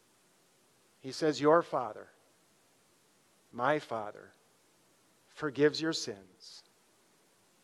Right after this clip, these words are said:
And one day you will be with me in paradise." We'll close with an old school Lenten hymn. "Jesus sinners does receive.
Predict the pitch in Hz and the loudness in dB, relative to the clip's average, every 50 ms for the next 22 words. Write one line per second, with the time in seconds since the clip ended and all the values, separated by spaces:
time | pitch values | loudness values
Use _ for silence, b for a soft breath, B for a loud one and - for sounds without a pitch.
0 | _ - 127 131 131 143 147 170 196 214 220 220 208 196 185 180 175 156 165 185 | _ -6 -4 0 4 8 8 8 8 8 6 4 6 6 4 2 2 2 4 4
1 | 202 208 185 175 175 185 185 175 175 175 170 147 139 139 - - - 139 131 131 | 6 6 8 6 6 6 6 6 6 6 6 4 2 0 -2 -8 -12 -8 -6 -6
2 | 135 151 - 170 143 147 151 147 - - 131 123 110 101 98 101 101 92 90 - | -6 -6 -8 -8 -8 -8 -8 -10 -10 -8 -8 -8 -6 -8 -10 -14 -16 -20 -20 -20
3 | - - - - - - - _ _ _ _ _ _ _ _ _ _ _ _ _ | -20 -18 -18 -16 -18 -18 -20 _ _ _ _ _ _ _ _ _ _ _ _ _
4 | _ _ _ _ _ _ _ _ _ _ _ _ _ _ _ _ _ _ _ _ | _ _ _ _ _ _ _ _ _ _ _ _ _ _ _ _ _ _ _ _
5 | _ _ _ _ _ _ _ _ _ _ _ _ _ _ - - 131 - - 165 | _ _ _ _ _ _ _ _ _ _ _ _ _ _ -10 -10 -8 -6 -2 0
6 | 180 175 180 147 156 147 - 151 160 - 175 170 175 170 165 170 - - - - | 2 2 2 0 -4 -6 -6 -6 -2 2 2 4 4 2 0 -2 -8 -10 -4 -2
7 | 156 147 143 139 139 139 - - - - _ _ _ _ - 131 143 147 135 - | 0 2 2 2 2 0 -4 -12 -20 -20 _ _ _ _ -2 -2 0 0 -2 -4
8 | 151 139 135 127 131 127 135 147 143 _ _ _ _ _ _ _ _ _ _ _ | -6 -6 -4 -4 -4 -6 -6 -8 -14 _ _ _ _ _ _ _ _ _ _ _
9 | _ _ _ _ _ _ _ _ _ _ _ _ _ _ _ _ _ _ _ _ | _ _ _ _ _ _ _ _ _ _ _ _ _ _ _ _ _ _ _ _
10 | _ _ _ _ _ _ _ _ _ - - 151 180 196 202 165 196 208 185 - | _ _ _ _ _ _ _ _ _ 0 6 6 8 8 6 6 4 4 2 2
11 | - - 202 202 185 165 139 120 113 107 - - 131 139 151 123 139 160 156 147 | -2 0 2 4 4 2 0 -2 -6 -12 -6 0 0 0 0 0 -2 -2 -2 -4
12 | - - 127 117 110 107 104 107 | -4 -8 -12 -12 -14 -16 -18 -20